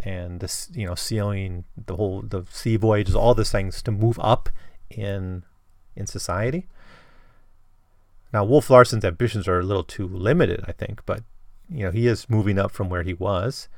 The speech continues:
We see social mobility in, in the character of Van Weyden, who starts as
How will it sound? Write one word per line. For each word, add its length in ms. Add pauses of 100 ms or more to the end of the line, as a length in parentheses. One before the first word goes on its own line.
(680)
We 120
see 340
social 320
mobility 640
in, 460
in 380 (260)
the 60
character 380
of 80
Van 180
Weyden, 420
who 180
starts 480
as 500